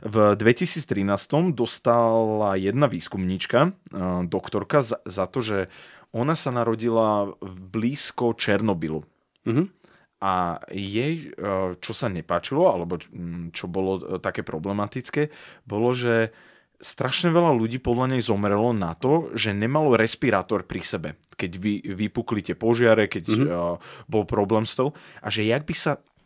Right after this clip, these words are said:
Speaker 1: s týmto dalo niečo spraviť? A ona si povedala, že dobre by to bolo spraviť z niečoho, čo má každá žena pri sebe,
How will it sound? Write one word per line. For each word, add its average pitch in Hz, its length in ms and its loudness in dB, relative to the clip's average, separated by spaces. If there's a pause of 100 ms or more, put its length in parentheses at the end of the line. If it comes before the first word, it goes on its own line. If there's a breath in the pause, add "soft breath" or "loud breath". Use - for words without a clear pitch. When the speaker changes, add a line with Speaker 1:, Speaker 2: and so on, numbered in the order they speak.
(100)
Speaker 1:
s - 180 -12
týmto 151 340 -2
dalo 120 320 2 (300)
niečo 113 300 -6
spraviť? 107 400 -2
A - 80 -10
ona 110 160 -4
si - 140 -6
povedala, 127 460 2
že 113 160 2 (460 soft breath)
dobre 143 380 0
by 214 120 0
to 208 100 4
bolo 160 160 -4
spraviť 147 400 -2
z 120 80 -6
niečoho, 98 460 -2
čo - 180 -4
má 110 220 0 (280)
každá 92 400 -6
žena 139 440 0 (180)
pri 139 140 -6
sebe, 160 300 0